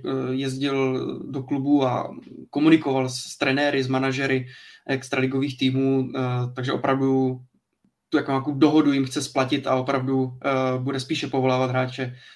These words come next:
eh, z české, z české extraligy, než, eh, aby tahal vyloženě ka-, krajánky na tyto turnaje.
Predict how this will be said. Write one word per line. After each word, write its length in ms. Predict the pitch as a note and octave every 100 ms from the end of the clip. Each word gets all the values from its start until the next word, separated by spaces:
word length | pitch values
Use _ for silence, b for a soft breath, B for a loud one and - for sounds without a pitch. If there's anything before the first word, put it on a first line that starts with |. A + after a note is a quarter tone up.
| B
eh, 160 | C3 A#2+
z 40 |
české, 600 | B2 C3 B2+ C3+ B2 B2 -
z 60 |
české 600 | - C3 - C3 B2+ B2 B2+
extraligy, 500 | B2+ - B2+ B2+ B2+
než, 360 | B2 - -
eh, 240 | C3 B2 B2+
aby 140 | B2+
tahal 280 | B2+ B2+ B2+
vyloženě 380 | B2 B2 B2+ B2
ka-, 220 | B2 A#2
krajánky 600 | - C3 B2+ B2+ B2 C3 B2 B
na 100 | B2+
tyto 200 | B2+ C3
turnaje. 380 | B2+ B2 C3 C3+